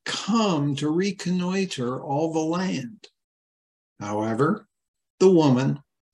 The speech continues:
after taking the two men and hiding them, replied, "Yes, the men did come to me,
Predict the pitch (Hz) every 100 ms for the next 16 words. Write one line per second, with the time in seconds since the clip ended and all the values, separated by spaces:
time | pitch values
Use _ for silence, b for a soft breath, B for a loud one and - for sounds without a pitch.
0 | _ 139 139 - 117 - 160 180 202 190
1 | 147 120 - 190 185 151 143 180 175 147
2 | 147 185 151 135 113 - 135 175 190 139
3 | 107 107 104 131 139 127 - 143 123 113
4 | 123 139 b b b b b b _ -
5 | 127 147 196 156 - - - 127 135 139
6 | 151 139 104 120 160 214 233 - 170 185
7 | 247 175 113 107 107 117 139